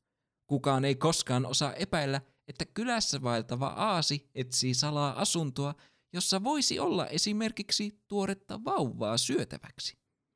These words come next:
Kun tlauelputsi on löytänyt sopivan saaliin, se ei voi vaan potkaista ovea sisään ja mennä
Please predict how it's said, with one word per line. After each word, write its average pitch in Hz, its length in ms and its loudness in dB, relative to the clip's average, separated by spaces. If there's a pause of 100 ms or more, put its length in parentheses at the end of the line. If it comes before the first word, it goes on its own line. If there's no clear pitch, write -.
(420)
Kun 285 260 0
tlauelputsi 185 920 2
on 127 180 2
löytänyt 147 460 2
sopivan 104 440 0
saaliin, 65 640 0 (100)
se - 260 0
ei 269 240 2
voi 165 260 4
vaan 127 320 2 (120)
potkaista - 640 0
ovea 123 280 2
sisään 117 480 2
ja 92 220 -2
mennä 127 320 4